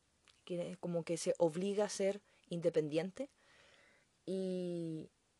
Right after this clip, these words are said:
y tiene que llegar a un punto súper extremo y súper difícil para que ella, a regañadientes, reciba ayuda. Y con eso me sentí súper identificada. Y lo otro, que también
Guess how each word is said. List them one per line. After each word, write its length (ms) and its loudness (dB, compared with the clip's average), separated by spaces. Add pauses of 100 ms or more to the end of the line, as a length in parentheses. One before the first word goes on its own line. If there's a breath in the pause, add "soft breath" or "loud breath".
(240)
y 140 -6
tiene 260 4
que 100 2
llegar 280 4
a 20 0
un 100 -2
punto 640 2 (200)
súper 400 4
extremo 760 0
y 60 -14
súper 460 6
difícil 720 -4 (180)
para 280 4
que 340 -2
ella, 420 2
a 140 2
regañadientes, 1120 -2 (340)
reciba 420 2
ayuda. 320 -2 (1700 loud breath)
Y 220 -4
con 180 6
eso 200 0
me 100 -2
sentí 260 -4
súper 260 2
identificada. 600 -4 (1600 soft breath)
Y 140 4
lo 140 12
otro, 380 6
que 100 0
también 400 2